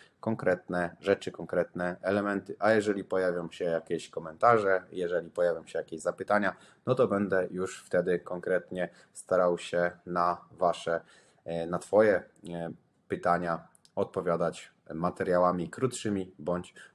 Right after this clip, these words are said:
dłuższymi. Także zapraszam do zostawienia łapki w górę na Facebooku, zapraszam do, e, zaobserwowania mnie na moim profilu na Instagram oraz do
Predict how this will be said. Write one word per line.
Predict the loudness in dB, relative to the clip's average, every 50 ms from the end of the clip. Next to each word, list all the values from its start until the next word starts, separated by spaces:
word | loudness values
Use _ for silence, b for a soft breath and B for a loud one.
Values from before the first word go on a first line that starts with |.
| B -12
dłuższymi. | -6 -4 -4 -4 -4 -4 -4 -2 -2 -2 -4 -4
Także | -4 -4 -4 -2 -2 -4 -2 0
zapraszam | 2 2 2 2 0 -2 -2 -2 -4 -2
do | -2 -4
zostawienia | -4 -4 -4 -4 -4 -4 -4 -4 0
łapki | 0 0 0 -2 -8 -18
w | -14
górę | -12 -8 -8 -8 -8
na | -8 -8
Facebooku, | -8 -8 -8 -4 -4 -6 -6 -6 -8 -8
zapraszam | -8 -8 -6 -8 -8 -8 -8 -12 -10 -6
do, | -4 -4 -4 -4 B B B B B B B B B _ -10
e, | -8 -6 -6 -6 -6 -6 -8 -8 -10 -14 _ _ _ _ _ _ _ _ _ _ _ _ _ _ _ _ _ _ _ _ _ 4
zaobserwowania | 8 10 10 10 8 4 -2 -2 -2 0 0 0 0 0 -2
mnie | -6 -6 -6 -4 -4
na | -4 -4 -4 -6 -6 -8
moim | -8 -10 -10 -8
profilu | -8 -10 -10 -10 -10 -10 -8
na | -6 -8
Instagram | -8 -8 -6 -4 -2 -2 -2 -2 -4 -6 -6 -10 -6 -2
oraz | 2 4 4 4 2 -2 -4
do | 0 0 0 -2